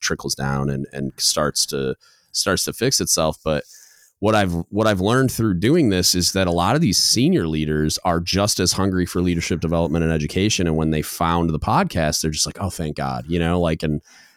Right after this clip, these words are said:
and they have said, like, learned a lot and since altered their behavior. And that was what was interesting to me, is in order for them to be the function that you just described, like, to be the person that's course correcting that,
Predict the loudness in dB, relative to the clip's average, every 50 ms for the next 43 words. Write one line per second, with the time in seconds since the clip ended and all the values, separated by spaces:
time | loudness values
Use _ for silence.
0 | _ _ _ 0 2 2 4 4 4 4 4 2 2 0 0 -4 -6 _ _ _
1 | _ _ _ _ _ _ _ _ _ _ _ -4 0 2 2 2 2 0 -2 -6
2 | -10 -12 _ -2 0 2 2 4 4 2 2 0 -2 -2 0 0 0 0 0 2
3 | 2 4 2 2 4 4 4 2 2 2 0 0 0 2 2 2 0 0 0 0
4 | -2 -2 0 -2 -2 0 0 0 0 -2 -4 -4 -4 0 0 0 2 2 0 -2
5 | 0 0 0 0 2 2 2 2 0 0 0 0 0 0 0 0 0 0 -2 -2
6 | -2 -2 0 2 2 2 2 2 0 0 -4 -8 -18 -20 -20 _ -2 0 2 2
7 | 2 2 2 0 -2 -2 -2 0 0 0 0 0 0 -2 0 0 2 2 4 4
8 | 4 4 2 0 -2 _ _ _ _ _ _ _ _ _ _ _ -6 -2 -2 -2
9 | -2 0 0 0 0 0 0 0 0 2 2 0 0 0 -2 0 0 0 0 0
10 | 2 2 2 2 2 2 0 0 0 0 0 -2 -4 -4 -2 -2 0 2 2 2
11 | 0 0 -2 0 0 0 0 2 2 2 2 0 0 -2 -2 0 0 0 0 0
12 | -2 0 0 0 0 0 0 0 2 2 2 2 0 -2